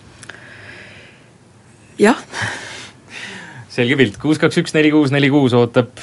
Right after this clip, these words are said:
Speaker 2: järgmist küsimust Välisministeeriumi konsulaarosakonna peadirektorile Kersti Eesmaale. Kersti, nii kaua kui järgmist küsimust ootame, mis siis ikkagi teha, kui inimesel, äh, reisidokumendid reisil ära kaovad?
Speaker 1: Jah, kui vaadata kas või statistikat, siis, äh, iga päev, iga päev, äh,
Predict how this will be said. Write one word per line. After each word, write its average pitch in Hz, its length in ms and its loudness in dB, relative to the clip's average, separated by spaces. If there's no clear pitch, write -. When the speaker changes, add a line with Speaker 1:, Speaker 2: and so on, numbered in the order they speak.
Speaker 2:
järgmist 123 440 0
küsimust 127 460 -4
Välisministeeriumi 113 680 -2
konsulaarosakonna 117 680 0
peadirektorile 117 640 0
Kersti 131 280 -2
Eesmaale. 113 320 0
Kersti, 151 240 -2
nii 151 80 0
kaua 127 160 2
kui 135 80 2
järgmist 139 240 -2
küsimust 135 320 -2
ootame, 113 360 2
mis 220 120 0
siis 185 160 2
ikkagi 131 200 -4
teha, 165 280 6
kui 101 160 0
inimesel, 104 380 -2
äh, 101 140 2
reisidokumendid 104 640 -2
reisil 92 200 -4
ära 87 120 -2
kaovad? - 320 -12
Speaker 1:
Jah, 214 120 2
kui 208 160 4
vaadata 226 320 2
kas 180 200 0
või 170 80 -2
statistikat, 170 680 -2
siis, 151 380 -4
äh, 151 160 0
iga - 160 -2
päev, 165 480 2
iga 170 240 -2
päev, 156 400 0
äh, 156 460 0